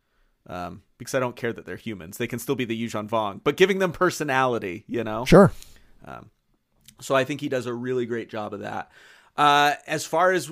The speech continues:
Speaker 1: how it fits into the overall, um,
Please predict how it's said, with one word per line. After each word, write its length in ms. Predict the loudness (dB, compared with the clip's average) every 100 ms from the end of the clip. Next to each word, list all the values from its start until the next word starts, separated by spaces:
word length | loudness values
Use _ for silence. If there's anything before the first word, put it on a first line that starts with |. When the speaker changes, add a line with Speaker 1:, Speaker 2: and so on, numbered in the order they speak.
| -6
Speaker 1:
how 160 | 0 0
it 100 | 0
fits 300 | -4 -6 -4
into 280 | -4 -6 -6
the 180 | 0
overall, 720 | 2 2 0 2 4 4 2 -6 _ _ _ -4
um, 320 | 2 2 0